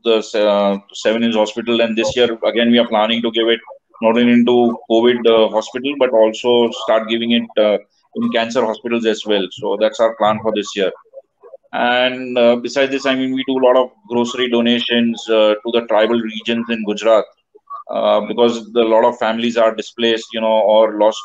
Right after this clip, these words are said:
work during covid. So basically, that's our bit. I mean, we are earning from the society. That's our bit of giving back to the society. Again, uh, this year, a very unique thing that we've started in Kutch is we've donated, uh,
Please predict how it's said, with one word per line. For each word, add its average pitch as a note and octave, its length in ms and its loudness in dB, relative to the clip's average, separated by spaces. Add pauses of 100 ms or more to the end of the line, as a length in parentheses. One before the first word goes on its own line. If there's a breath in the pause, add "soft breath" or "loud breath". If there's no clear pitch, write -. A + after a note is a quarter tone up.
work G#2+ 340 -2 (540)
during A2 260 -2
covid. G#2+ 360 0 (100)
So A#2 580 0 (140)
basically, A#2+ 340 -2
that's A#2+ 240 0
our A#2+ 160 2
bit. A#2 220 -2
I A2 100 0
mean, A2 180 -10
we A#2 60 0
are A#2 240 4
earning A#2+ 240 -2
from A#2 200 -4
the A#2 100 0
society. A#2 520 -2 (420)
That's A2 220 0
our A2+ 240 4
bit A2 320 -6
of G#2 220 2
giving G#2+ 220 -4
back G#2+ 160 -2
to G#2+ 80 -8
the G#2 100 -4
society. G2 540 -6 (680 loud breath)
Again, D3 340 0
uh, B2 340 2
this B2+ 280 -6
year, D3+ 220 2
a B2 120 2
very B2+ 300 0
unique A#2+ 340 -4 (240)
thing C3 200 -4
that C3 120 2
we've B2+ 160 -8
started A#2+ 360 -2
in A#2+ 160 -4
Kutch A#2+ 260 0
is A#2+ 220 -4
we've A#2 180 -6
donated, A#2+ 520 -2
uh, G2+ 380 4